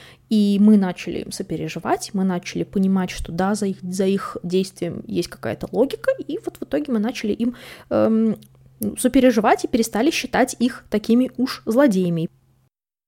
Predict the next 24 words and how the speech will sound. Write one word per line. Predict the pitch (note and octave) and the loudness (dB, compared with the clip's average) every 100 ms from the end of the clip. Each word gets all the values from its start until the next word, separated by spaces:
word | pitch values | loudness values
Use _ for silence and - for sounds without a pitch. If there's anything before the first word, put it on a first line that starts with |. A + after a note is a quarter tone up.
| _ - | _ -4
В | |
старых | - G#4+ - | 2 2 4
фильмах | E4 C#4+ C4+ - B3+ | 4 4 2 0 -4
и | |
книгах | - A#4+ B4 C#4+ | 0 2 6 6
злодеи, | A#3+ D4 B4+ | 6 6 4
они | C4+ | 4
просто | F#4+ - C#4+ | 0 2 2
злые, | A3 B3+ A3+ F#3+ | 6 8 6 4
потому | - C#4+ | 0 -2
что | - C4 | -2 2
они | A3+ | 4
злые. | F#3+ F3+ | 4 0
Вот | F3 C#4 | 2 0
они | D#4 | 2
такими | C4+ B3 A#3 | 4 8 8
родились. | G#3+ F3+ F#3+ F3 - | 6 4 2 0 -2
Вот | B3 C4+ | 0 2
они | C4+ C4 | 6 6
родились, | B3+ C#4 A#4 A4+ - | 6 4 4 2 0
и | B3+ | 2
им | D4 | 2
сразу | - B3+ C4+ A#3 F#3+ | 2 4 6 4 2
прям | G3 G#3 | 2 0